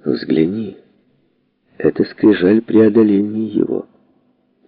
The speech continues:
Взгляни, это голос воли его к власти.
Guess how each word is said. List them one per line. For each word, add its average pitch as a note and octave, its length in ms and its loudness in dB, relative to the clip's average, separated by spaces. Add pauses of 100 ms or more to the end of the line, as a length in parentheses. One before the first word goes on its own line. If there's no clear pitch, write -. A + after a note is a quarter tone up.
(100)
Взгляни, E2 840 -4 (840)
это G#2 500 0
голос A#2+ 720 0
воли B2 680 0
его G#2 440 -4
к - 140 -12
власти. D2+ 760 -8